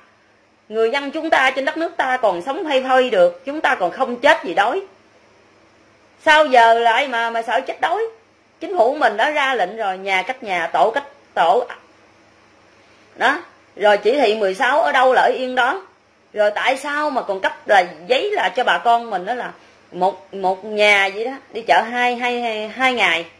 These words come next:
là sao? Là chính phủ mình đang bảo vệ người dân mình, đang cần người dân mình giữ mạng sống.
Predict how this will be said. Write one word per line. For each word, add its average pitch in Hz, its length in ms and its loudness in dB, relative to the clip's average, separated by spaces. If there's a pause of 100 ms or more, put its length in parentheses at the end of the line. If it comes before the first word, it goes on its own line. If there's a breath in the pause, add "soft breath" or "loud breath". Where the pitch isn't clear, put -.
(400)
là 208 160 -2
sao? 262 300 -2 (640)
Là 180 160 -2
chính 254 240 -8
phủ 196 260 2
mình 185 420 2 (440)
đang 247 240 -2
bảo 196 200 2
vệ 185 280 4
người 185 220 -6
dân 226 340 -2
mình, 175 300 2 (340 soft breath)
đang 226 180 -4
cần 180 320 -4
người 180 160 -6
dân 220 240 -2
mình 175 220 -4
giữ 180 200 0
mạng 196 240 -6
sống. 277 280 0